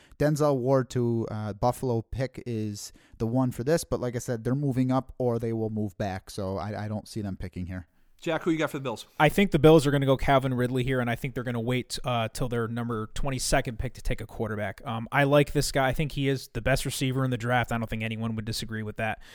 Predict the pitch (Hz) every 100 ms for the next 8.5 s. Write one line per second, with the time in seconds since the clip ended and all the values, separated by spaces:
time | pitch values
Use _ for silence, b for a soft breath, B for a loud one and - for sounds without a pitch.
0 | B B B 123 120 127 131 131 127 120
1 | 120 117 113 139 123 117 - 135 131 127
2 | 127 127 117 117 113 - b b b -
3 | 151 147 143 135 135 - 151 135 123 123
4 | 127 120 120 120 123 120 117 113 - -
5 | - 139 135 131 123 110 110 104 107 -
6 | 123 117 127 127 131 131 123 120 104 107
7 | 107 - 113 117 110 107 107 101 107 -
8 | 113 165 - 151